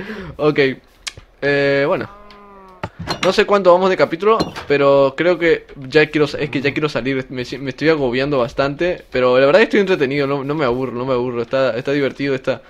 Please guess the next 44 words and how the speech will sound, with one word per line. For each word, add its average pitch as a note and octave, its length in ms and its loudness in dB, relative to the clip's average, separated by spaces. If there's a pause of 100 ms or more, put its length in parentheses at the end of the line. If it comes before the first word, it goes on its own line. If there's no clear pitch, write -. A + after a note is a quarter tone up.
(200)
esta C#3 200 -2
nueva C#3+ 440 2
s-, - 260 -10
estilo D#3 320 -4
de D#3 60 2
supervivencia, C#3+ 560 -2
la D3 60 0
verdad B2+ 120 2
que C#3 40 -2
está C#3 160 0
bastante C3 320 -4
bueno. C3 300 -6 (720)
Así C3+ 140 0
que C3+ 180 4
bueno, C3 260 4
eh, C#3 600 4
creo G#3+ 140 2
que G#3 60 4
voy G3 40 8
a F#3 40 8
dejar F#3 320 2
el D3 180 -2
día D#3+ 200 2
cuatro F3 320 2
aquí, F3 440 -4 (240)
ya D3+ 100 -4
conseguimos D3+ 720 -4
más D3+ 220 -4
carbón, B3 460 2 (200)
conseguimos D3 640 -2
un C#3+ 80 -14
po-, C#3 180 -6 (200)
dos D3+ 240 4
de B2 100 0
hierro, C#3 380 0 (120)
lamentable B2 600 0
eso, E3+ 260 -6
pero A2 160 -6
bueno, B2 160 -4
conseguimos B2 340 -6
un A#2+ 60 -6
hueso A#2+ 160 -4
de A#2+ 40 -6
carbón, C#3 360 -2